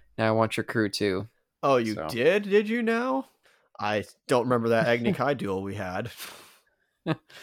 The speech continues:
Speaker 1: He just means kicks his butt as in, "I'm the admiral now, and you're still banished prince," so.
Speaker 2: "I'm the admiral, and you gotta deal with it." <laughs>
Speaker 1: Yep. <laughs> I love that shot, by the way, when he looks at the knives and his, like, eyes just ripple. <laughs>
Speaker 2: I'm looking at it right now. It's seven thirty,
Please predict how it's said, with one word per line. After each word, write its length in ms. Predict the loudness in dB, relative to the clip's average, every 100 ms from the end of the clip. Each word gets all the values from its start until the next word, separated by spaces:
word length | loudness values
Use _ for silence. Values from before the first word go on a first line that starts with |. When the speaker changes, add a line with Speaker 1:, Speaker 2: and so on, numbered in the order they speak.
| -18 -18 -18 -20 _
Speaker 1:
He 100 | 2
just 240 | 4 4 4
means 320 | 4 4 0
kicks 300 | -4 -4 -4
his 120 | -6
butt 220 | 2 4
as 140 | 4 2
in, 340 | 0 0 -4
"I'm 220 | 0 2 2
the 80 | 4
admiral 300 | 4 4 2
now, 300 | 2 2 2
and 100 | 0
you're 140 | -2
still 500 | -2 0 2 2 -2 _ -14
banished 480 | -2 0 0 -2 -4
prince," 360 | -2 -2 -2 -6
so. 320 | -4 -4 0
Speaker 2:
"I'm 340 | 4 6 6 6
the 140 | 6
admiral, 680 | 8 6 4 4 6 4 4
and 140 | 2 6
you 160 | 6
gotta 340 | 8 6 6 2
deal 380 | 2 2 4 4
with 240 | 2 0
it." 400 | 0 2 2 0 -4
<laughs> 40 | -16 -18 _ _ -2
Speaker 1:
Yep. 280 | 2 0 -2 -20 _ _ _ _ _ 4
<laughs> 100 | 6
I 180 | 8 8
love 180 | 8 8
that 160 | 8
shot, 380 | 6 4 6 6
by 100 | 4
the 80 | 4
way, 80 | 2
when 140 | 0
he 80 | 0
looks 240 | -2 0
at 100 | -4
the 60 | -4
knives 440 | -2 -4 -4 -6 -6
and 100 | -6
his, 180 | -6
like, 140 | -6 -2
eyes 440 | 0 0 0 -8 -10
just 140 | -10 -4
ripple. 460 | -2 2 4 2 2
<laughs> 60 |
Speaker 2:
I'm 220 | 4 4
looking 260 | 4 4 4
at 120 | 4
it 60 | 2
right 340 | 2 2 2
now. 160 | 0 -4
It's 140 | -4
seven 320 | 2 4 4 2
thirty, 420 | 2 2 2